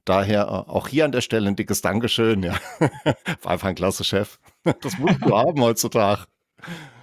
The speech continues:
Speaker 2: Ja, insbesondere wenn du eine neue Rolle ja auch irgendwo einnimmst. Das wäre jetzt so meine Frage. Also so,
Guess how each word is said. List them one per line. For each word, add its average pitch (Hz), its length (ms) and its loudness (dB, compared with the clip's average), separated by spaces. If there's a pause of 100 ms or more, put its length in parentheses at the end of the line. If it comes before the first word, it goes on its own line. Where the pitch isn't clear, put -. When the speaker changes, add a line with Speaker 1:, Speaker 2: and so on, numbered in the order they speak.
(500)
Speaker 2:
Ja, 143 380 0
insbesondere 151 540 2
wenn 143 100 4
du 135 60 4
eine 131 100 2
neue 123 260 2
Rolle 113 280 -2
ja 113 120 -2
auch 110 160 -6
irgendwo 107 280 -6
einnimmst. 120 440 0
Das 107 120 -8
wäre 139 140 2
jetzt 127 100 0
so 131 80 0
meine 120 220 0
Frage. 151 360 0
Also 117 160 -2
so, 117 240 0